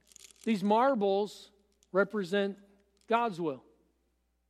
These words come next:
And we fill our life with our will, and then we come back and say, "You know,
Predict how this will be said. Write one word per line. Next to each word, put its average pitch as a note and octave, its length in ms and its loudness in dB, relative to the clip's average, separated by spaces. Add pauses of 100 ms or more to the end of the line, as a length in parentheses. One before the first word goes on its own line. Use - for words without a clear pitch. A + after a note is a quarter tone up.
(920)
And A3+ 80 4
we B3 140 6
fill D#4+ 380 4
our A#3+ 280 4
life B3 600 2
with G#3+ 240 4
our A#3+ 400 2
will, G#3 580 2
and F#3+ 240 -2
then B3 240 2
we G#3 140 0
come G#3 320 -2
back A3 480 -2
and F#3+ 180 -2
say, G3+ 460 0 (500)
"You G3+ 120 0
know, A#3 340 2